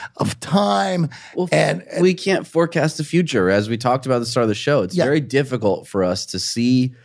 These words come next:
Speaker 2: clearly in the future and make judgments. And, and that, this is planning for retirement. You, you look across the board,
Speaker 1: Yeah.
Speaker 2: saving for something. We're very poor judges of the future and planning for
Speaker 1: Yeah,
Speaker 2: it.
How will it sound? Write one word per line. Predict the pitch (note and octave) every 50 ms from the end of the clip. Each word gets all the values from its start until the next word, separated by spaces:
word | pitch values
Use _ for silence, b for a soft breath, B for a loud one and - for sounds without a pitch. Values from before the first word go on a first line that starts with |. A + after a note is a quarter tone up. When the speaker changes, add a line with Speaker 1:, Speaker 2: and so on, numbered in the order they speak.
| B B B
Speaker 2:
clearly | - - B2+ C#3+ C#3 B2+ B2 A2+ G#2+ G2
in | F#2+ G#2 G#2+
the | G#2+ G2+
future | - - A2+ A#2 A2 - G#2+ F#2+ F#2
and | F2+ F#2 F#2+
make | G2 G2 F#2 F2 -
judgments. | - A2 A2 G#2+ F#2 F#2+ G2 F2 D#2+ E2 - - -
And, | - C3+ C#3
and | - C#3+ F3+ F#3+
that, | F#3 - - E3
this | F#3+ G#3+ F#3+ E3+
is | C#3+ A#2 A#2 A#2+ B B B B B B -
planning | - C3 A#2 A2+ G#2+ G2+
for | - G2 F2+
retirement. | E2+ E2 E2 - - - D3+ E3+ D#3+ D3+ D#3 D#3+ D#3 -
You, | F3+ F#3
you | E3+ - G3 G3
look | G3+ G3+ G3
across | F#3 - - - E3+ E3 F3 E3+ -
the | - D#3+
board, | D3 - E3 F3 F3 D#3 A#2 G#3
Speaker 1:
Yeah. | G#3+
Speaker 2:
saving | F#3+ C#3 D3+ C#3+ D#3+ E3+ D#3 D#3+ D#3+
for | D3 D3+ D3
something. | D3 D#3 D3 C#3 C#3+ D3
We're | D3 D3+ D3+
very | C#3 B2+ D3+ E3 F3 F3+ E3+
poor | D3 - - D3 C#3+
judges | C#3 G#2+ - G#2+ G#2+ G2 G#2+ G2+ F#2+
of | G2+ G2
the | F#2+ F2+
future | - - G#2 G#2+ G2+ - - F2+ F2 E2 E2+ B B B B
and | - G#2+ G#2+
planning | - - D#3+ E3+ D#3+ C3 G2+ E2+
for | - -
Speaker 1:
Yeah, | D#3+ C#3 -
Speaker 2:
it. | - - -